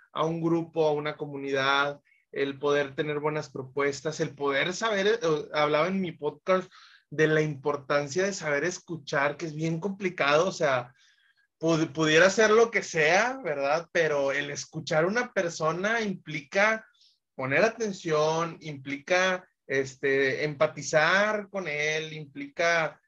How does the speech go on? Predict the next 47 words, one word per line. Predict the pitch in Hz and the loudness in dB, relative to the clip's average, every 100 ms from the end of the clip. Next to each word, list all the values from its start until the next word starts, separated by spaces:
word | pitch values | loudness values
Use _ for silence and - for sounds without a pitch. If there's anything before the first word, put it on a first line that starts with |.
| _ - | _ -6
eh, | 135 131 127 | -2 2 2
ahora | 123 147 165 | 4 4 4
sí | 165 165 | 0 -4
que | 202 | -2
no | 175 | 2
llevarte | 180 208 202 202 220 | 4 4 4 4 0
también | 196 185 175 175 | -2 -2 -2 -6
tú | 202 202 | -6 -4
su | 214 | -2
historia, | 208 - 170 175 196 | -4 2 6 6 4
porque | 196 185 170 | 0 0 0
de | |
repente | 156 151 156 156 | 0 0 -4 -6
escuchas | 190 - 196 196 | -12 -10 -10 -10
cada | - 190 | 0 2
historia | 196 190 185 185 190 | 2 0 0 2 2
y | |
dices, | 190 170 165 | 0 -6 -10
"No, | 165 175 196 202 | -6 -4 -2 -2
es | 196 | -4
que | - 185 | -8 -12
no | 180 175 | -12 -8
puede | 151 139 | -6 -4
ser", | 139 180 196 208 208 | -6 -4 -2 0 -2
y | 180 | -2
no | 160 - | -6 -8
puedes | 139 139 135 | -6 -6 -4
dormir | 123 127 156 202 220 | -6 -6 -6 -4 -4
y | 202 190 | -6 -6
te | 127 | -8
estresas. | 131 - 143 175 202 202 220 208 - _ - - _ | -10 -8 -4 -2 -4 -6 -8 -8 -12 _ -20 -20 _
O | - | -8
sea, | 151 180 139 - _ _ | 2 2 2 -6 _ _
son | - 226 | 0 2
muchas | 247 254 269 269 247 | 2 -2 -2 -4 -8
cosas | - 196 208 220 202 | -4 -2 -2 -4 -8
que | 185 | -8
tú | 185 185 | 0 0
debes | 196 202 196 | 2 -2 -2
de, | 180 160 135 - _ | 0 0 -2 -8 _
bueno, | 156 170 196 160 | -2 0 2 0
que | 151 | -4
debemos | 143 139 143 147 185 | -4 0 0 0 -6
de | 185 | -8
tomar | 147 135 143 | -8 -6 -6
en | 160 | -6
cuenta. | 143 143 143 185 | -6 -6 -6 -10